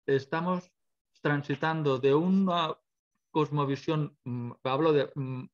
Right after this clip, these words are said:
de en general, ¿eh? O sea, la, la mayoría de la gente, en las sociedades y las, la, las estructuras de poder,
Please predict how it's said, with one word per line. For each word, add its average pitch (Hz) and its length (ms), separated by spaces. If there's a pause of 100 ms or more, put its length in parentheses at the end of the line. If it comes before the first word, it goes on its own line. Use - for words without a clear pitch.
de 135 160
en 127 100
general, 139 540
¿eh? 156 160
O - 20
sea, 139 200
la, 135 260
la 139 100
mayoría 139 520
de 165 80
la 147 100
gente, 156 600 (380)
en 131 120
las 123 100
sociedades 143 880
y 135 100
las, 127 180
la, 131 560
las 123 240
estructuras 139 500
de 139 80
poder, 147 640